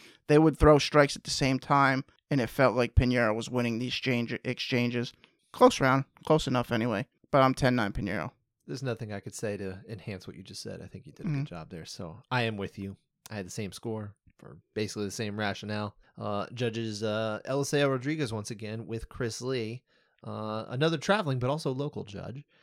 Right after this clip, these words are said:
Speaker 2: Uh, eh, they, they were on the same page as us. It was Eric Colon once again, uh, as the out judge here, had it for Waterson Gomez.
Speaker 1: All right.
Speaker 2: Not crazy.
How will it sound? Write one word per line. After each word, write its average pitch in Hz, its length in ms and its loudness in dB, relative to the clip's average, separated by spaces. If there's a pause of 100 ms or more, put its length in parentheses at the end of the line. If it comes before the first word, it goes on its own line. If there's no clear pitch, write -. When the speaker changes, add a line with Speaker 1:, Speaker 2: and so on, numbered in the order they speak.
(200)
Speaker 2:
Uh, 110 380 -4
eh, 110 320 -8 (160)
they, 120 320 0
they 117 180 -4
were 143 180 -8
on 139 60 -8
the 139 60 -6
same 139 180 -8
page 139 220 -4
as 117 100 -2
us. 131 240 -2
It 117 140 -6
was 120 580 0
Eric 147 200 0
Colon 160 360 -2
once 123 240 -6
again, 117 480 -6 (320)
uh, 107 240 -8
as 110 220 -6
the - 200 -12 (120)
out 135 280 -6 (160)
judge 110 520 -6
here, 110 480 -6 (100)
had 110 220 -4
it 110 120 -8
for 107 280 -6
Waterson 101 520 -10
Gomez. 98 680 -12 (200)
Speaker 1:
All 254 140 0
right. 208 220 -2 (160)
Speaker 2:
Not 135 180 0
crazy. 107 380 -6